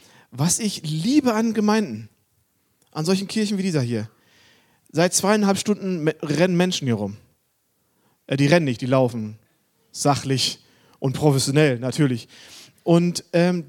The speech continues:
die, die machen alles, um hier diesen Gottesdienst möglich zu machen. Ich hab versucht, mit Conny zu zählen. Keine Ahnung, da sind wahrscheinlich über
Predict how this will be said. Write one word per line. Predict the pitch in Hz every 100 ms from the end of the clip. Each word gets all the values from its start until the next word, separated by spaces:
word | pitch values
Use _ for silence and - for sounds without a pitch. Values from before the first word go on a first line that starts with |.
| 139 -
die, | 170 190 196 180
die | 160 185 170 _
machen | 160 190 208 208
alles, | 208 240 233 254 -
um | - 185 190 190 190 _ _ _ _
hier | - 190
diesen | 196 185
Gottesdienst | 185 180 180 165
möglich | 156 135
zu | -
machen. | 113 113 110 _ _ _ _ _ - - -
Ich | -
hab | 180
versucht, | - 175 220 -
mit | 131
Conny | 196 180
zu | -
zählen. | 151 240 262
Keine | - 285
Ahnung, | 196
da | 147
sind | 185
wahrscheinlich | 202 208 202
über | 214 208